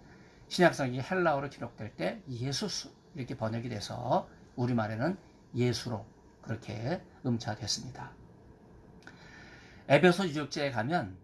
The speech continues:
어, 물고기, 여러분 자동차에도 물고기 이렇게 그려서, 어, 뒤에다 붙이고 다니는, 어, 크리스찬들을 볼 수가 있는데 헬라어로 물고기는 익두스라고 하는 단어죠.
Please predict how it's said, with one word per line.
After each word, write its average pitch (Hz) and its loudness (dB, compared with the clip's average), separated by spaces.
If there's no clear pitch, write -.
어, 117 -8
물고기, 117 0
여러분 131 -2
자동차에도 135 2
물고기 131 0
이렇게 123 -2
그려서, 113 -2
어, 110 -4
뒤에다 135 4
붙이고 - -8
다니는, 113 -4
어, 120 -10
크리스찬들을 117 -2
볼 107 -6
수가 113 -6
있는데 110 0
헬라어로 165 6
물고기는 117 -4
익두스라고 123 -8
하는 113 -6
단어죠. 117 -4